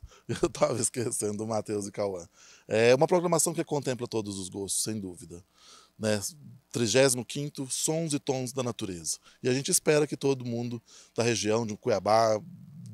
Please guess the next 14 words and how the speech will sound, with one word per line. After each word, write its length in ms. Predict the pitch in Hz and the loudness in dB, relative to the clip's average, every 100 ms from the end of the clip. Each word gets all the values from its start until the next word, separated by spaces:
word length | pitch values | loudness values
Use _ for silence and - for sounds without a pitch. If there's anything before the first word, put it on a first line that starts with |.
| 101 | -14
do 140 | 110 107 | -14 0
Brasil 380 | 123 107 113 117 | 2 2 2 2
afora, 300 | - 113 110 | 2 0 0
venha 140 | 110 | -2
pra 100 | 113 | -4
Chapada 420 | 107 107 110 110 - - - | -4 -4 -4 -4 -8 -16 0
pra, 180 | 110 - _ | 2 2 _
pra 120 | 123 117 | 0 2
esse 140 | - | 2
momento 360 | 117 110 107 - | 0 -6 -8 -6
tão 160 | 139 | -4
importante 440 | 147 127 113 110 - | -2 -4 -2 -6 -6
pra 140 | 107 | -6
gente 320 | 101 117 - | -4 -6 -8